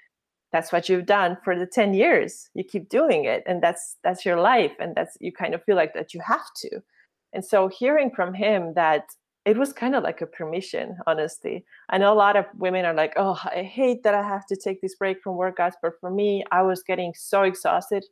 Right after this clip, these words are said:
I was tired, and I even tried to join, like, a group fitness class to s-, to have something to keep me accountable, because I felt like I can't do it on my own anymore. I can't, you know, work out by myself anymore. So I was like, "Oh,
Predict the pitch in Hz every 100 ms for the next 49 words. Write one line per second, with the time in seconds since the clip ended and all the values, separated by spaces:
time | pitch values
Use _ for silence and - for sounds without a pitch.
0 | _ _ _ _ 180 190 - 180 190 190
1 | 175 170 185 202 202 202 185 170 - 180
2 | 180 175 160 165 190 185 185 190 175 -
3 | 185 180 - - - - _ - 202 196
4 | 196 214 233 233 170 180 202 196 165 -
5 | - 202 170 139 147 - 180 190 190 185
6 | - 170 170 196 180 180 165 147 160 165
7 | 180 160 151 156 151 - - - 175 156
8 | 151 _ - - - - _ 175 160 165
9 | 165 151 156 151 151 156 160 165 160 156
10 | 151 151 _ _ _ _ _ _ - 226
11 | 190 180 - - - 220 226 214 190 190
12 | 233